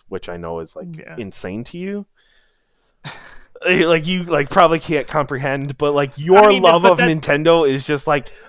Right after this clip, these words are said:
Speaker 1: forcing Nintendo way at the top, and I can't, I can't fight that.
Speaker 2: Yeah. And I get that.
Speaker 1: I'm perfectly fine accepting Sony at number two. That's, that's something
Speaker 2: Okay.
Speaker 1: I'm okay with.
Speaker 2: What do you, what is, what is its grade?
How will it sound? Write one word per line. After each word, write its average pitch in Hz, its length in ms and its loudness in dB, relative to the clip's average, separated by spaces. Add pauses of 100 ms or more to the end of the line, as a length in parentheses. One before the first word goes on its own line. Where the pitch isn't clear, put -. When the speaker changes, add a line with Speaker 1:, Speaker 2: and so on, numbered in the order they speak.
(460)
Speaker 1:
forcing 156 460 0
Nintendo 123 480 -2
way 98 160 -2
at 98 80 -8
the 104 80 -8
top, 92 340 -6
and 92 80 -10
I 90 100 -10
can't, 85 400 -14
I 127 120 0
can't 120 280 -10
fight 69 340 -18
that. 76 240 -12 (680)
Speaker 2:
Yeah. 170 380 -10 (840)
And 190 100 -8
I 214 80 -4
get 160 240 -12
that. 147 260 -8
Speaker 1:
I'm 110 300 -8
perfectly 139 500 -4
fine 110 480 -4 (680)
accepting 113 760 -6 (200)
Sony 92 420 -8
at 90 80 -14
number 80 260 -14
two. - 260 -20 (100)
That's, - 580 -20
that's - 500 -16 (200)
something - 340 -18
Speaker 2:
Okay. 151 380 -16
Speaker 1:
I'm 175 160 -14
okay - 260 -16
with. 143 80 -20
Speaker 2:
What 165 160 -2
do 220 60 -8
you, 208 640 -10
what 175 180 -2
is, 170 240 -8
what 160 180 -6
is 175 140 -8
its 165 160 -12
grade? 131 500 -10